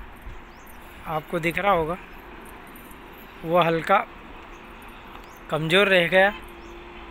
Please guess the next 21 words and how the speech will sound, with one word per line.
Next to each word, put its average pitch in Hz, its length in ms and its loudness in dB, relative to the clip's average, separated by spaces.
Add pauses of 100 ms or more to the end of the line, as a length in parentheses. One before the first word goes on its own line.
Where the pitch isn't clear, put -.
अब 160 100 -4
उसका 170 300 0
क्या 170 300 4
कारण 175 400 4
है 220 100 -4 (800)
पता 180 260 4
नहीं, 180 180 -2 (1120)
तो 185 80 -6
वो 175 200 0
खुद 170 220 0
ही 190 80 8
दाना 185 340 4
उठाना 180 440 2
सीख 175 280 -2
गया। 196 280 8
उसके 196 340 0
साथ 175 320 2
का 196 160 6
जो 190 180 0
बच्चा 190 320 4
है 190 160 6